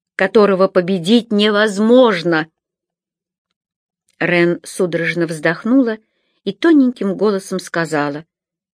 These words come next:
«Но ты должен хотя бы попробовать». Он промолчал, а потом вдруг спросил: «А зачем Сэйун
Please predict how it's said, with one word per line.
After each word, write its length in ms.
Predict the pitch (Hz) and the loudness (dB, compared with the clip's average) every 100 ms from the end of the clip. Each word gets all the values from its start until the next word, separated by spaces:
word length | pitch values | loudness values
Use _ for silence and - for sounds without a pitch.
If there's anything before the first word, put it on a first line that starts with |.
| _ _ _ _ _ - | _ _ _ _ _ -6
«Но 220 | 220 233 | -2 -2
ты 160 | 254 226 | -2 0
должен 540 | 285 285 208 196 175 | 2 4 2 -2 -6
хотя 440 | - 233 - 247 | -4 -6 0 0
бы 180 | 185 196 - - _ | 2 0 -2 -20 _
попробовать». 1120 | - 240 240 226 302 339 269 277 185 160 - - _ _ _ _ _ _ _ _ _ _ _ | -2 0 2 4 6 6 6 4 2 -2 -12 -20 _ _ _ _ _ _ _ _ _ _ _
Он 200 | 247 262 | 4 4
промолчал, 800 | 247 220 202 190 185 - 175 160 - - _ _ _ | 4 0 2 0 0 0 2 0 -4 -18 _ _ _
а 100 | 175 | -4
потом 320 | 175 185 196 185 | -2 0 0 0
вдруг 280 | 175 190 | 0 -2
спросил: 680 | - - 185 180 - 175 165 _ _ _ _ _ _ _ _ - | -2 -2 -2 -2 -2 -2 -2 _ _ _ _ _ _ _ _ -4
«А 180 | 196 226 | 0 2
зачем 760 | 269 285 - - 285 208 165 _ _ _ _ _ _ _ _ | 2 0 -4 0 2 2 -2 _ _ _ _ _ _ _ _
Сэйун 800 | - 269 247 285 302 254 151 | -6 2 6 8 8 6 2